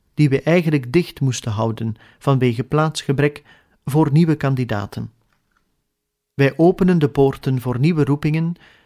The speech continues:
die de bedoeling hebben zich toe te wijden aan de onbevlekte, voor de verovering van de zielen voor de onbevlekte en door middel van haar voor het heilig hart van Jezus. Onze bedoeling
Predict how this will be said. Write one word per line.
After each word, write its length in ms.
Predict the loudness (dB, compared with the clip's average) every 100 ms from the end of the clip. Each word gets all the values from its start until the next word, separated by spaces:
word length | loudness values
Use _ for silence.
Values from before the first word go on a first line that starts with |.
| _
die 120 | -4
de 80 | 0
bedoeling 440 | 0 2 2 2 2
hebben 260 | 0 0
zich 200 | -2 -4
toe 160 | -4 -4
te 140 | -2
wijden 440 | -2 -2 -2 -4 -2
aan 160 | -4
de 120 | -4
onbevlekte, 840 | -2 -2 -2 -2 -4 -6 -6 -6 -8 _ _ _ _ _
voor 240 | _ 2 4
de 120 | 2
verovering 600 | 0 0 0 0 -2 -2
van 140 | -2
de 120 | -4 -4
zielen 500 | -4 -2 -2 -4 -8 _ _
voor 340 | -4 0 0 0
de 100 | -2
onbevlekte 800 | -2 -2 -4 -6 -8 -10 -12 -12 _ _ _ _ _ _
en 160 | 0 2
door 220 | 2 0
middel 240 | -2 -2
van 160 | -2 -4
haar 400 | -2 -2 -2 -4 -12 _ _ _
voor 360 | 0 2 2 -2
het 180 | -6 -4
heilig 360 | -2 -2 -2
hart 320 | -6 -8 -10 -16
van 220 | -6 -4
Jezus. 640 | -4 -6 -8 -8 -10 -12 _ _ _ _ _ _ _ _ _ _ _ _ _ _ _ _
Onze 260 | 0 2 2
bedoeling 540 | 0 0 2 0 -2